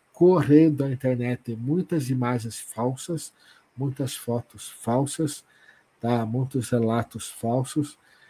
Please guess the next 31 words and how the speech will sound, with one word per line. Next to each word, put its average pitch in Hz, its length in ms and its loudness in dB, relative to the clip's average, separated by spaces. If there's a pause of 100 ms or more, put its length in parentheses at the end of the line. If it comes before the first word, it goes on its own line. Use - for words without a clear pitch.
(200)
É, 120 400 2
eu 123 120 4
recebi 123 440 2
hoje 135 380 6
um 131 120 0
vídeo, 123 560 0 (600)
é, 117 1300 2 (240)
de 123 840 2
uma 131 120 -2
apresentação 135 920 -2 (520)
que - 80 -4
ocorreu 127 680 0
no, 117 640 -4
no 113 180 -6
Reino 123 360 0
Unido 123 380 -2
um 113 60 -4
tempo - 220 -10
atrás 120 440 -4
e - 20 -4
na 120 120 -4
Austrália, 127 720 0 (640)
né? 120 320 -4
Eles 127 220 -2
pegando 143 380 0
esses 143 400 0
vídeos 147 680 2
onde 131 320 0 (120)
caças 135 500 0
estão 127 320 -4
voando 123 580 0